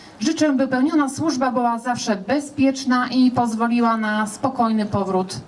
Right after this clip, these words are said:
do domu. Życzenia kieruję także do rodzin strażaków, aby wspierając swoich bliskich, wykazywały dużo cierpliwości, ciepła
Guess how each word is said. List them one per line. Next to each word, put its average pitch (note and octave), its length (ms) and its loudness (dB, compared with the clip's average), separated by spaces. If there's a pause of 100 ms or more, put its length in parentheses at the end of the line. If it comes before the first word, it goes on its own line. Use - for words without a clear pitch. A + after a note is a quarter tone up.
(100)
do G3+ 100 2
domu. E3 340 -2 (560)
Życzenia C4 640 2
kieruję A#3+ 460 2
także G#3+ 320 0
do G3+ 240 2
rodzin G3 420 -2
strażaków, G3+ 840 -2 (300)
aby G#3+ 260 -2
wspierając A3+ 760 -2
swoich G3 300 0
bliskich, A3 720 0 (280)
wykazywały A3 640 2
dużo G#3+ 260 2
cierpliwości, A3 1120 0 (260)
ciepła G#3+ 640 0